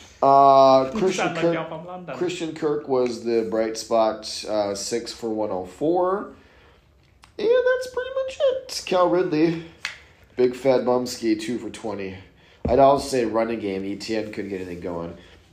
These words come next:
Speaker 1: Uh, they, uh, were playing from behind right away.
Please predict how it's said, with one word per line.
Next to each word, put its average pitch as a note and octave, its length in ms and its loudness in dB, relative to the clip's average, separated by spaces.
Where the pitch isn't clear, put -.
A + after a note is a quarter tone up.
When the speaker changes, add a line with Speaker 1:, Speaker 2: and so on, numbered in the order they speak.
Speaker 1:
Uh, F2+ 280 -2
they, F2+ 300 -4
uh, E2+ 100 -6
were D#2+ 120 -8
playing F#2+ 320 -10
from F#2 180 -16
behind F2+ 680 -8
right D3+ 260 6
away. G2 280 -2